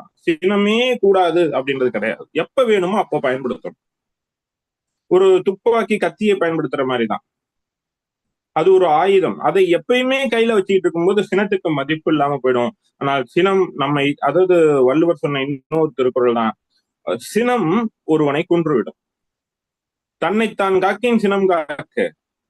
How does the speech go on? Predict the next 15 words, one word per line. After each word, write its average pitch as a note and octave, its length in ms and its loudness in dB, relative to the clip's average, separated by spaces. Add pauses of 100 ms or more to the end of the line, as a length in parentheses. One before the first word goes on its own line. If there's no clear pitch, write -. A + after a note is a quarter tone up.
(120)
காவாக்கால் D3+ 540 0
தன்னையே D#3 480 0
கொல்லும் D3+ 320 -2
சினம்." D3+ 340 -8 (1000)
அப்ப E3+ 180 0
நான் F3 160 0
சினம் A3+ 300 0
ரொம்ப F3+ 280 2
முக்கியம். D#3 500 0 (140)
இந்த C#3+ 200 0
காமம் G#3 460 0
இருக்கு B2+ 220 0
இல்லையா, B2+ 220 2
இந்த C3 200 0
விருப்பம், F3+ 380 0